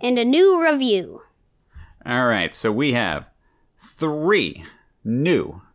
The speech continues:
Speaker 2: patrons that, well, I mean, not new,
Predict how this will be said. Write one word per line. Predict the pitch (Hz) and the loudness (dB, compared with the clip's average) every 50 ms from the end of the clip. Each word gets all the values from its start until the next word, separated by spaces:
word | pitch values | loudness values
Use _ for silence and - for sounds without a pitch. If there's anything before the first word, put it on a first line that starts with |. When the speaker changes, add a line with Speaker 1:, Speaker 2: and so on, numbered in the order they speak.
| _ _ _ _ | _ _ _ _
Speaker 2:
patrons | - - 165 180 139 - 143 143 143 139 123 110 | -4 0 0 0 0 0 0 0 0 0 0 0
that, | 113 123 117 - - _ _ _ _ _ _ _ _ | 0 -2 -2 -2 -6 _ _ _ _ _ _ _ _
well, | - 127 123 | -2 0 0
I | - - | 2 2
mean, | 120 123 123 117 117 - - _ _ | 2 2 0 0 -2 -8 -20 _ _
not | 127 135 143 - - - | -2 0 0 -2 -2 -2
new, | 117 120 120 113 113 110 110 117 123 131 139 147 151 151 143 | -2 0 0 2 2 2 2 2 4 4 2 2 0 -2 -6